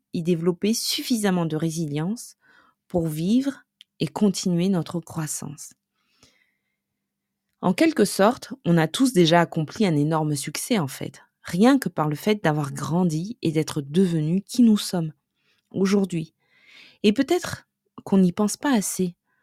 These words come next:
alors que c'est super important d'avoir conscience de ça, d'apprendre à apprécier le fait de juste exister,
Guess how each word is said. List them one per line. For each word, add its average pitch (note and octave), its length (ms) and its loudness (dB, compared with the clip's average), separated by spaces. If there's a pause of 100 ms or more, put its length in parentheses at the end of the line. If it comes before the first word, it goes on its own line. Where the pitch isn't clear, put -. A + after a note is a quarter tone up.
(180)
alors G3+ 260 4
que A3 100 -2
c'est G#3+ 160 0
super D#4 460 0
important C#4 440 0
d'avoir D#3+ 340 0
conscience E3 440 -4
de E3 80 -2
ça, D3+ 300 -6 (460)
d'apprendre G#3 480 4
à E3 160 0
apprécier G#3 580 0
le F3+ 120 2
fait - 520 -2
de D3 200 -2
juste D3 560 -2 (160)
exister, F3 840 -4